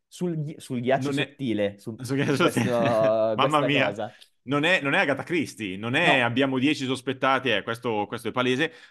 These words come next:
Speaker 2: ma non solo, secondo me c'è un elemento, la cosa, una delle cose più interessanti di questa puntata non riguarda la nostra indagine, ma il passato delle due, perché c'è
Speaker 1: Sì.
Speaker 2: quella bella scena in cui, eh, Jodie Foster racconta al suo ragazzino,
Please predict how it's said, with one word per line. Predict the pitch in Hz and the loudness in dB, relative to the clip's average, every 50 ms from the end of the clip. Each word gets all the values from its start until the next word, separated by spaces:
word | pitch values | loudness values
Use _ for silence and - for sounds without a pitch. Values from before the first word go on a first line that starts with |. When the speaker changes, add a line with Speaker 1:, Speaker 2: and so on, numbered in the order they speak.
| _ | _
Speaker 2:
ma | - 123 143 139 - | -6 -2 -2 -2 -2
non | 139 139 160 165 | -2 -4 -4 -4
solo, | 143 - - - 214 180 143 123 107 104 101 - | -6 -6 -6 -4 -2 0 0 0 0 -2 -4 -6
secondo | - - 135 123 143 151 151 147 | -6 -6 -6 -6 -6 -6 -6 -4
me | 147 156 175 165 - | -4 -4 -4 -4 -6
c'è | - - 165 151 139 123 110 | -6 -4 -2 0 0 0 -2
un | 98 117 117 120 | -4 -6 -6 -6
elemento, | 120 127 131 143 143 127 120 123 123 120 110 - - | -4 -4 -4 -4 -6 -6 -6 -6 -4 -4 -4 -6 -8
la | 110 107 - 123 127 | -12 -10 -6 -6 -4
cosa, | 123 185 190 175 170 135 110 | -2 -2 -2 0 0 0 0
una | 127 160 165 165 | -2 -6 -4 -2
delle | 143 123 | -2 -2
cose | 120 143 135 139 | -2 -2 -2 -2
più | 139 139 | -2 -2
interessanti | 131 123 123 131 123 120 123 - 139 127 120 120 | -4 -4 -4 -6 -6 -6 -6 -6 -6 -6 -6 -6
di | 107 | -6
questa | 101 110 107 131 117 | -6 -6 -6 -6 -6
puntata | 143 147 131 127 117 120 131 123 | -6 -4 -4 -4 -4 -4 -4 -4
non | 117 123 151 151 | -2 -2 -2 -2
riguarda | 127 123 107 120 123 113 104 98 98 90 87 - | -2 -2 0 0 0 0 0 -2 -4 -4 -4 -4
la | 104 101 101 | -4 -4 -4
nostra | 107 110 107 - 117 131 | -4 -4 -6 -6 -8 -6
indagine, | 135 110 104 101 104 117 127 123 120 - _ _ _ - | -4 -4 -4 -4 -4 -6 -8 -8 -8 -12 _ _ _ -4
ma | 117 131 131 | -2 -2 -2
il | 117 95 | -2 -2
passato | - 110 107 - 139 131 120 110 | -2 -2 -2 -2 -2 -2 -2 -2
delle | 113 139 165 143 | -2 0 0 0
due, | 127 143 139 | 0 0 0
perché | 117 101 - 98 | -2 -4 -6 -8
c'è | - 113 107 | -10 -8 -8
Speaker 1:
Sì. | 113 | -6
Speaker 2:
quella | 120 113 104 98 | -6 -6 -4 -2
bella | 101 147 160 156 127 107 | 0 0 0 0 0 -2
scena | - - - - 131 113 107 104 110 131 139 - - - _ _ | -4 -4 -2 0 0 0 0 0 -2 -4 -4 -6 -12 -20 _ _
in | - 113 113 117 | -12 -12 -12 -8
cui, | - 143 139 127 127 127 135 135 139 - - 107 95 | -4 -2 0 2 2 4 4 2 2 0 -2 -8 -10
eh, | - 110 107 104 98 98 95 92 92 92 92 92 | -8 -8 -6 -6 -6 -4 -4 -6 -6 -6 -8 -8
Jodie | 90 98 98 104 113 | -8 -8 -8 -8 -6
Foster | - 151 143 127 - 113 101 | -4 -4 -4 -4 -4 -6 -6
racconta | 98 - - - 165 165 147 120 104 - - 101 92 80 | -6 -8 -8 -6 -4 -4 -2 -4 -6 -6 -4 -4 -4 -4
al | 90 95 90 | -6 -8 -10
suo | - - - 123 117 107 101 98 92 | -10 -12 -8 -6 -4 -4 -2 -2 -2
ragazzino, | 90 101 101 90 98 - - - 127 117 104 95 90 - - | -4 -4 -6 -8 -10 -10 -8 -6 -4 -4 -4 -4 -6 -10 -12